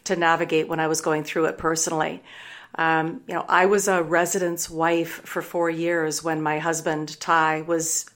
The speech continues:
needing to be moved into long-term care. And he was a younger resident than what you would typically see in long-term care. And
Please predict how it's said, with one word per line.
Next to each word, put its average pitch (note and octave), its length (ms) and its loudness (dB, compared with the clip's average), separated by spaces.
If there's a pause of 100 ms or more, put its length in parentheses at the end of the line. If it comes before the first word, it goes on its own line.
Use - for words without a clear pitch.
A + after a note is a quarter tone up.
(120)
needing E3+ 380 0
to F3 140 -4
be D#3+ 280 -2
moved E3+ 360 -2
into D#3+ 240 -2
long-term D3+ 520 -2
care. F3 440 2 (520)
And F#3 280 2
he A#3 220 0
was A#3 240 4
a A#3 180 4
younger G#3 400 2
resident G#3 640 0
than E3 600 0
what F3+ 220 0
you F3+ 100 -2
would D#3+ 140 -2
typically F#3 420 -4
see D#3+ 260 -2
in D3+ 120 -2
long-term D#3 400 -4
care. E3 420 -2 (840)
And G#3+ 280 6